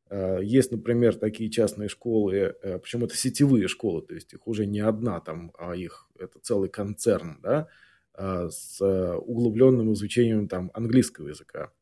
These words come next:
Э, там часть предметов преподаётся прям на английском. Часть то же самое с, э, испанским языком и так далее, и так далее. И есть и, в принципе, ф-, э,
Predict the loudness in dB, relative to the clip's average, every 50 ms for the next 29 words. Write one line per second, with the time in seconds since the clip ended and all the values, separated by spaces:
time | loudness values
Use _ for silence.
0 | _ _ -12 -10 -10 -10 -8 -6 -6 -6 -4 -4 -4 -4 -4 -6 -8 -6 -2 0
1 | 0 0 0 -2 -6 -12 _ -20 -20 _ _ 0 0 0 0 -4 -14 -16 -12 -10
2 | -8 -8 -6 -8 -8 -10 -12 -16 -20 -20 -20 _ _ _ _ _ _ _ _ _
3 | _ _ _ _ -2 2 4 4 4 4 2 -6 -2 0 2 2 2 2 2 2
4 | 2 4 4 2 2 0 -2 -6 -2 2 2 4 4 4 4 2 0 -6 -6 -4
5 | -4 -4 -4 -4 -6 -8 -10 -10 -10 -10 -10 -12 -12 -10 -8 -8 -8 -8 -12 _
6 | _ _ _ _ _ _ _ _ _ -10 0 0 0 4 10 10 10 10 8 2
7 | 0 -2 -4 -6 -6 -6 -10 -10 -10 -12 -16 -18 _ _ _ _ _ _ _ _
8 | _ _ _ _ _ -8 -4 -2 0 0 0 0 0 -2 -4 -6 _ _ -4 0
9 | 2 2 2 0 -2 -6 -6 -6 -4 0 2 2 2 2 0 -6 -10 -12 -14 -14
10 | -8 0 4 6 6 8 6 6 4 2